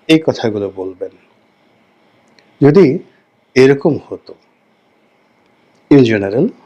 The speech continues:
আমরা সবাই আশ্বস্ত হতাম, দোয়া করতাম এবং আমরা ভাবতাম যে, আহ,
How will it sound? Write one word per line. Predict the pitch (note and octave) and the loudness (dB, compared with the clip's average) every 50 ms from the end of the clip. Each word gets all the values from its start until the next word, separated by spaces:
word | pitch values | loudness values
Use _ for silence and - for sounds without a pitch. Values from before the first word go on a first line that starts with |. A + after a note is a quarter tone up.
| _ _ _ _ _ _ - | _ _ _ _ _ _ 0
আমরা | D3+ D#3 D#3 | 0 2 2
সবাই | D3+ - - E3+ D#3+ E3 C#3 C#3 E3 A3 - _ _ _ _ _ _ - | 2 0 0 0 0 0 0 -2 -6 -8 -12 _ _ _ _ _ _ -6
আশ্বস্ত | B2+ B2+ - - - B2 - - C3+ | -6 -4 -2 -2 -4 -4 -2 -2 -2
হতাম, | A#2+ A#2+ - C3 C3+ D#3+ F#3+ - _ _ _ _ _ _ _ _ _ _ _ _ - | -2 0 0 0 0 -2 -4 -8 _ _ _ _ _ _ _ _ _ _ _ _ 0
দোয়া | B2 B2+ C3+ C3 B2+ | 2 4 4 4 2
করতাম | - - C#3+ - - - D#3+ E3+ - _ _ _ - | 0 -2 -6 -10 -10 -10 -12 -12 -12 _ _ _ 0
এবং | D#3 E3 E3 | 2 2 2
আমরা | D3 D3 D3 D#3 | 4 4 2 2
ভাবতাম | - - - A2 - - _ - C3 A2+ A2+ | 0 0 -2 -4 -6 -6 _ -4 -2 -2 -2
যে, | G2+ - B2 | -2 -2 -2
আহ, | C3 C3 - - - - | -2 -2 -4 -8 -12 -18